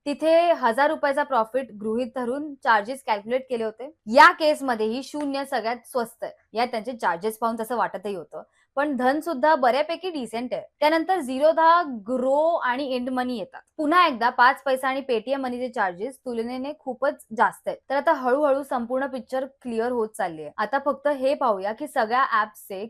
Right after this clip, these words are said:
किती डाउनलोड्स आहेत आणि त्यांचे रिव्ह्यूज कसे आहेत. यार, इथे डाउनलोड्स पेक्षा जास्त मी तुम्हाला ॲक्टिव्ह युजर्सच्या संख्येवर लक्ष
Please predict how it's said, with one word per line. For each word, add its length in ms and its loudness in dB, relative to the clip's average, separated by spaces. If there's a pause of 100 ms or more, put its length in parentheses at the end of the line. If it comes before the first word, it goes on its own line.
किती 240 -10
डाउनलोड्स 460 -2
आहेत 200 -4 (360)
आणि 160 -6
त्यांचे 360 -4
रिव्ह्यूज 360 -6
कसे 340 -4
आहेत. 160 -10 (120)
यार, 120 6
इथे 180 0
डाउनलोड्स 540 6
पेक्षा 320 -2
जास्त 320 -4 (180)
मी 80 0
तुम्हाला 360 2
ॲक्टिव्ह 400 0
युजर्सच्या 600 0
संख्येवर 720 -2
लक्ष 360 -4